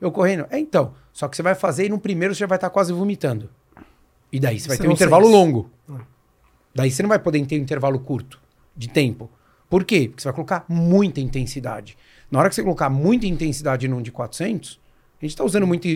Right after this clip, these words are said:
Speaker 1: o exemplo de quatrocentos, que é pra fi-, ficar mais
Speaker 2: É,
Speaker 1: tempo,
Speaker 2: é.
Speaker 1: até mais fácil de entender as, as, as, as comparações. Então, ah, vamos fazer, sei lá,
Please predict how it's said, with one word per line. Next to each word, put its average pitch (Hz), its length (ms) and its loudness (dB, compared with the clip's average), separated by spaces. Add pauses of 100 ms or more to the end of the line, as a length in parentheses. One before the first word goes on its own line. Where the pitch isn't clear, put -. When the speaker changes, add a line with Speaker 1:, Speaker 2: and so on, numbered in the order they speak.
Speaker 1:
o 147 80 0
exemplo 151 300 -2
de 135 80 -8
quatrocentos, 180 360 -4
que 202 60 -4
é 190 40 -6
pra 202 140 -4
fi-, - 100 -8 (220)
ficar - 180 -2
mais 196 180 4
Speaker 2:
É, - 40 -4
Speaker 1:
tempo, 175 280 4
Speaker 2:
é. 185 260 -2 (240)
Speaker 1:
até 165 180 0
mais 202 180 2
fácil 190 300 0
de 180 120 -2
entender 185 600 2 (300)
as, 156 160 0
as, 135 200 -6
as, 156 280 -4
as 151 280 -4
comparações. 180 680 0 (400)
Então, 220 220 2
ah, 220 120 6
vamos 208 200 0
fazer, 196 300 2
sei - 160 -6
lá, 117 220 -4